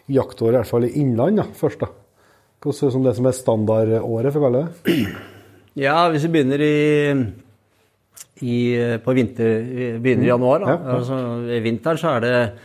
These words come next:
Speaker 2: det er en litt vinterjakt på, på rype.
Speaker 1: Mm.
Speaker 2: Eller trening. Jeg er ikke sånn at jeg må på død og liv skyte rype, men,
Speaker 1: På vinteren.
Speaker 2: men med bikkjene i fjellet, da.
Speaker 1: Ja.
Speaker 2: Eh,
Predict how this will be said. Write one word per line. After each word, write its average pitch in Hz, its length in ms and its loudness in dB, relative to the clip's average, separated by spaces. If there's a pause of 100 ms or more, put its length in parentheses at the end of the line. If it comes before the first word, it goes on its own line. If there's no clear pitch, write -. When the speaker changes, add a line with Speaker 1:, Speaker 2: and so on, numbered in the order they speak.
(240)
Speaker 2:
det 170 80 -2
er 131 100 4
en 131 120 0
litt 131 240 0
vinterjakt 131 680 0
på, 131 420 -2
på 139 80 -2
rype. 190 360 0
Speaker 1:
Mm. 135 200 -2 (160)
Speaker 2:
Eller 131 360 0
trening. 156 440 0
Jeg 139 80 0
er 127 160 0
ikke 160 200 -2
sånn 127 200 -2
at 127 80 0
jeg 131 160 2
må 113 140 2 (340)
på 135 120 -4
død 110 240 0
og 117 60 2
liv 110 340 -2 (760)
skyte - 460 -2
rype, 120 340 0 (320)
men, 127 140 -6
Speaker 1:
På 131 80 0
vinteren. 123 100 0
Speaker 2:
men 135 200 2
med 139 220 0
bikkjene 123 380 -2
i 127 80 -2
fjellet, 135 340 -2
da. 139 80 0
Speaker 1:
Ja. 110 120 2 (960)
Speaker 2:
Eh, 139 840 2